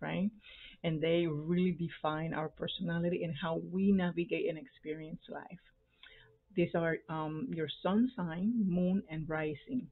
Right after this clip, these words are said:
right? And the ascendant. Um, your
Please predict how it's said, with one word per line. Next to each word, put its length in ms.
right? 320
And 200
the 80
ascendant. 480
Um, 440
your 220